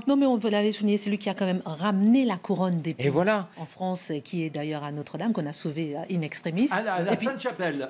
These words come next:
Speaker 1: à,
Speaker 3: euh,
Speaker 1: à,
Speaker 3: euh,
Speaker 1: qui est,
Speaker 3: vous faites
Speaker 1: qui est à Notre-Dame
Speaker 2: La,
Speaker 1: et
Speaker 2: la
Speaker 1: qui l'a
Speaker 2: couronne
Speaker 1: ramenée
Speaker 2: est
Speaker 1: à
Speaker 2: à la, est à Notre-Dame, mais il a fait construire la Sainte-Chapelle pour, euh, pour l'abriter, effectivement, pour en faire le, le reliquaire. C'est le chef-d'œuvre absolu de l'art gothique, et ce sera notre sujet de la prochaine fois, puisqu'on va vous parler du temps des cathédrales.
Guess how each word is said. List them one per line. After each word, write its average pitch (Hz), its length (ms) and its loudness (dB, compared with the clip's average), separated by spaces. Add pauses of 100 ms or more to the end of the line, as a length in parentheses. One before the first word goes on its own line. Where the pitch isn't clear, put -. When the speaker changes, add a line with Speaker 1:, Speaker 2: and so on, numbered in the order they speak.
Speaker 1:
à, 156 180 -2
Speaker 3:
euh, 147 40 -6
Speaker 1:
à, 143 220 0
Speaker 3:
euh, 139 120 0
Speaker 1:
qui 175 200 -2
est, 196 80 2
Speaker 3:
vous 160 80 -8
faites 202 80 2
Speaker 1:
qui 247 40 4
est 220 40 2
à 208 60 2
Notre-Dame 208 600 2
Speaker 2:
La, - 80 -2
Speaker 1:
et - 20 0
Speaker 2:
la 170 80 2
Speaker 1:
qui 220 60 -2
l'a 208 80 2
Speaker 2:
couronne 180 240 0
Speaker 1:
ramenée - 20 0
Speaker 2:
est 160 140 -2
Speaker 1:
à - 20 0
Speaker 2:
à 147 40 2
la, 143 200 2
est 127 140 -2
à 135 40 2
Notre-Dame, 147 460 -2
mais 156 300 -2
il 127 160 -2
a 120 40 0
fait 156 160 -4
construire 208 440 0
la 139 100 2
Sainte-Chapelle 156 640 -2
pour, 190 400 0
euh, 113 220 2
pour 170 180 -2
l'abriter, 123 500 0
effectivement, 147 480 -2
pour 151 180 -4
en 127 100 -2
faire 147 180 -2
le, 117 220 2
le 117 100 2
reliquaire. 107 460 0 (260)
C'est - 220 0
le 143 80 -4
chef-d'œuvre 156 500 0
absolu 147 400 -2
de 123 80 0
l'art 117 220 2
gothique, 107 400 -2 (160)
et 151 80 0
ce 139 120 2
sera 147 200 0
notre 120 260 -2
sujet 160 340 0
de 135 60 -2
la 117 60 2
prochaine 131 260 -4
fois, 285 120 0
puisqu'on 170 260 0
va 127 80 2
vous 123 160 -2
parler 139 240 0
du 110 100 -8
temps 151 160 -4
des 113 140 -2
cathédrales. - 580 -4